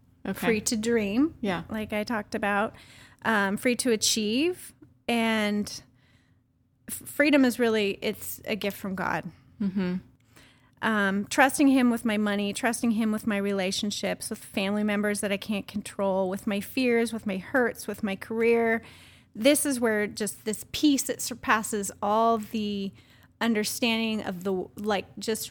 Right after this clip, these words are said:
Speaker 2: what we know in front of us and what we see.
Speaker 1: Yeah.
Speaker 2: It, this peace comes in and says, it kinda washes, like, whoosh. It may not
Speaker 1: Yeah.
Speaker 2: make sense, but, and
Speaker 1: Mm-hmm.
Speaker 2: it, it, there's a, such a freedom in
Speaker 1: Such a
Speaker 2: that
Speaker 1: freedom,
Speaker 2: when you
Speaker 1: yes.
Speaker 2: have that peace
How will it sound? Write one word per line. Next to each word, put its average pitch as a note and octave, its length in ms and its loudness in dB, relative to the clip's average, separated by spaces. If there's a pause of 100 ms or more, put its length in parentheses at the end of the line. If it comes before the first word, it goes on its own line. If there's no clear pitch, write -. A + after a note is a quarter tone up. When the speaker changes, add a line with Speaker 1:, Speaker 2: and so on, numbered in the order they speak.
Speaker 2:
what G#3 240 -4
we G#3 140 -2
know F#3+ 320 0
in G#3 100 -2
front G#3 240 -2
of G#3 80 -2
us A#3+ 240 -2
and A3 100 -2
what - 140 -4
we F#3 220 -6
see. B3+ 760 -2
Speaker 1:
Yeah. F#3 280 2 (100)
Speaker 2:
It, B3+ 320 2
this A#3 200 2
peace D4+ 240 4
comes B3+ 280 4
in A3 140 0
and G#3+ 140 -2
says, G3 440 -2 (640)
it - 60 -12
kinda A3+ 220 0
washes, G#3+ 640 2
like, F#3+ 160 -4 (120)
whoosh. - 600 0 (1200)
It A#3 160 4
may B3 160 6
not C4+ 160 6
Speaker 1:
Yeah. G#3 40 4
Speaker 2:
make A#3+ 180 4
sense, C#4+ 360 4
but, - 280 -2 (1120)
and A3+ 140 2
Speaker 1:
Mm-hmm. G3 220 -2
Speaker 2:
it, - 80 -16
it, G3+ 120 -4
there's G3 200 -2
a, F#3+ 100 -4
such - 360 -6
a G3+ 60 -8
freedom A3 420 -4
in A3 60 -4
Speaker 1:
Such A3+ 160 6
a B3 80 4
Speaker 2:
that C#4 80 -2
Speaker 1:
freedom, D3+ 320 -2
Speaker 2:
when D#3 200 4
you A#3 100 4
Speaker 1:
yes. A3+ 60 0
Speaker 2:
have G#3+ 200 2
that - 200 -2
peace B3+ 720 -4